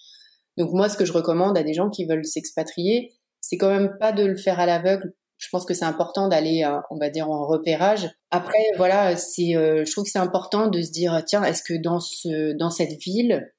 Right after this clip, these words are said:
j'ai le feeling ? Est-ce que je me verrais vivre ici ? Euh, c'est pas juste, euh,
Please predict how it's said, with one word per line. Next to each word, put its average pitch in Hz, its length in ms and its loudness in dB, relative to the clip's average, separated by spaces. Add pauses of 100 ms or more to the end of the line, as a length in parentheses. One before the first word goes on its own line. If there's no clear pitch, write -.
(280)
j'ai 160 240 0
le 175 60 -2
feeling ? 190 600 0 (300)
Est-ce - 180 -8
que 165 140 -2
je 151 100 -4
me 156 140 -2
verrais 147 340 0
vivre 175 240 0
ici ? 220 720 -2
Euh, 196 120 -8
c'est - 220 -4
pas 208 260 2
juste, 214 400 -2
euh, 151 500 2